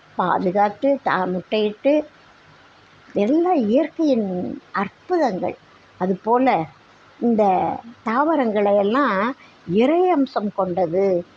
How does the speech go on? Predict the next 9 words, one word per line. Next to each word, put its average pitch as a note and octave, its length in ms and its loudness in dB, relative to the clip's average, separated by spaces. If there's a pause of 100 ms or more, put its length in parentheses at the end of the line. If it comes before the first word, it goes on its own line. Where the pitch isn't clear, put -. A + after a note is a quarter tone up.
(140)
அப்படின்னு A3 440 2
சொல்றாரு. D#3+ 360 0 (360)
அதை F#3 320 0
சொ-, - 200 -6
அதை F3+ 280 0
சொல்றப்ப B3+ 520 0
சொல்றாரு, F3+ 320 -2 (360)
"பச்சிலை C4 720 0
என்றும் A3 600 -2